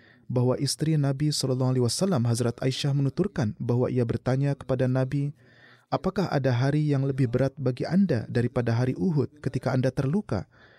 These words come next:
Beliau sallallahu alaihi wasallam bersabda, Kesulitan yang menimpaku dari kaummu adalah yang paling berat dari semuanya.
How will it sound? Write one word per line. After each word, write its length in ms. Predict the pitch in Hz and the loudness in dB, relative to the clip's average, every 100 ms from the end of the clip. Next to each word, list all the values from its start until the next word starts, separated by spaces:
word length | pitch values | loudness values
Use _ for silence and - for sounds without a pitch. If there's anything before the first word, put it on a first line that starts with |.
| _ _ _ 123 | _ _ _ -4
Beliau 320 | 117 131 139 | 0 2 2
sallallahu 380 | - 131 131 131 | 0 0 0 2
alaihi 120 | 123 | 2
wasallam 320 | 120 135 139 | 0 0 0
bersabda, 500 | 127 - 185 139 104 - - - - - - - - _ | 0 0 0 2 -2 -2 -18 -20 -20 -20 -20 -20 -20 _
Kesulitan 600 | - 131 139 147 151 156 | -4 0 0 0 0 0
yang 240 | 156 135 127 | 2 0 0
menimpaku 640 | 131 135 - 170 - - | 0 -2 0 -4 0 -2
dari 240 | 123 120 - | 0 0 0
kaummu 500 | 117 180 180 98 - - _ - | -2 0 0 -2 -6 -16 _ -4
adalah 340 | 123 127 139 | 0 2 2
yang 220 | 135 120 | 2 0
paling 260 | 127 120 113 | 0 0 0
berat 240 | 123 180 - | 0 -2 0
dari 180 | 117 117 | -2 -2
semuanya. 540 | - 117 170 143 | -2 0 0 0